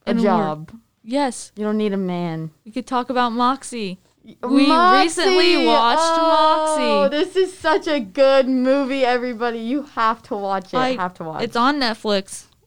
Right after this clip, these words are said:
Speaker 2: Watch it. It's, like, an, two hours long,
Speaker 1: It's,
Speaker 2: I
Speaker 1: it's,
Speaker 2: think.
Speaker 1: well, first of all, first of all, it's written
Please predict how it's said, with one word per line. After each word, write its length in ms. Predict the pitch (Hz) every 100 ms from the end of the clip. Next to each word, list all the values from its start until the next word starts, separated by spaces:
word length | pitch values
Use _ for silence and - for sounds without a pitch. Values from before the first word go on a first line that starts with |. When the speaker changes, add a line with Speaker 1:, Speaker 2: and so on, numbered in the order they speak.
| _ -
Speaker 2:
Watch 320 | 214 190 180
it. 180 | 175 -
It's, 120 | 214
like, 260 | 220 196 -
an, 120 | 220 - _ _ _
two 260 | - 302 285
hours 360 | 233 202 190
long, 300 | 180 180 180 -
Speaker 1:
It's, 200 | 254 254 _ _
Speaker 2:
I 100 | 196
Speaker 1:
it's, 80 | 196
Speaker 2:
think. 300 | 190 180 -
Speaker 1:
well, 140 | 349 359
first 320 | 403 392 381
of 80 | 269
all, 120 | 247
first 280 | - 330 330
of 80 | 220
all, 140 | 202 -
it's 180 | 294
written 480 | 294 339 330 349 339